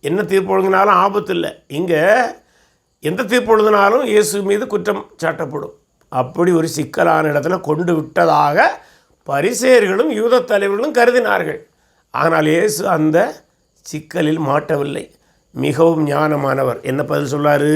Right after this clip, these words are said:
ஆறாம் வசனத்தை படி, "அவர்கள் அவர் மேல் குற்றம் சுமத்துவதற்கான காரணம் உண்டாகும் பொருட்டு அவரை சோதிக்கும்படி இப்படி சொன்னார்கள். இயேசுவோ குனிந்து விரலினால் தரையிலே எழுதினார்."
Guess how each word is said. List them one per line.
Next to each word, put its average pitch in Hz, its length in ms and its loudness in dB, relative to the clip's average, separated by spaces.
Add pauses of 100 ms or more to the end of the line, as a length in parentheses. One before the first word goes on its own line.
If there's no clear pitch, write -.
(880)
ஆறாம் 139 240 4
வசனத்தை 127 300 -4
படி, 120 140 -8 (180)
"அவர்கள் 214 600 4 (140)
அவர் 180 340 4
மேல் 214 220 0
குற்றம் 185 320 -4
சுமத்துவதற்கான 185 720 -2
காரணம் 180 400 2
உண்டாகும் 170 340 2
பொருட்டு 165 300 -4
அவரை 156 240 0
சோதிக்கும்படி 170 720 -2 (500)
இப்படி 156 360 -4
சொன்னார்கள். 143 540 0 (100)
இயேசுவோ 156 600 0 (120)
குனிந்து 160 560 -2 (640)
விரலினால் 180 720 2
தரையிலே 165 600 0
எழுதினார்." 139 540 -4